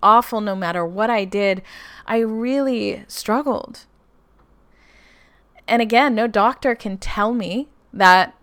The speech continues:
it was the implants. There's a huge mystery around this, like, not enough information. So it was a big, I don't know, for me to just exist in. So I had this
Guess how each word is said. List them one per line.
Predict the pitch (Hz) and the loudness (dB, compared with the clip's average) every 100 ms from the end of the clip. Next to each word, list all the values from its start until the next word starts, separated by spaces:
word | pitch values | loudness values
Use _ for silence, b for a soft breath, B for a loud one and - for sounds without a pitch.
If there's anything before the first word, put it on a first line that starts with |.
| - | -4
it | 208 | -2
was | 202 202 | 0 -2
the | 214 185 | -2 -6
implants. | 185 - 170 190 254 - | -6 -4 -4 -4 -8 -10
There's | 185 190 | -10 -8
a | |
huge | 185 220 233 208 | -10 -8 -8 -8
mystery | 185 190 - 180 180 | -8 -8 -8 -6 -4
around | 180 175 175 180 | -2 -2 -4 -4
this, | 190 247 - | -6 -6 -8
like, | 170 175 _ _ | -8 -10 _ _
not | 196 196 233 | 0 6 6
enough | 254 202 190 | 6 2 0
information. | 190 190 185 175 175 - 190 | -4 -6 -8 -8 -8 -10 -10
So | 214 - 185 185 B B B B | -8 -4 -2 -2 B B B B
it | - 233 | -4 2
was | 254 254 | 2 2
a | 262 - _ _ _ _ _ _ _ _ _ 190 | -2 -6 _ _ _ _ _ _ _ _ _ -2
big, | 220 247 | 2 2
I | - 185 226 | 2 0 2
don't | 262 254 | 2 0
know, | 277 359 - 202 240 _ _ _ _ _ | 0 -2 -4 -12 -20 _ _ _ _ _
for | - 220 | -8 -6
me | 220 233 | -2 -2
to | 226 | -2
just | 214 226 - - | -2 -4 -4 -10
exist | 220 208 262 - 190 | -8 -2 -4 -4 -6
in. | 175 | -6
So | 175 | -4
I | 196 | -4
had | 196 240 | 0 -2
this | 220 | -2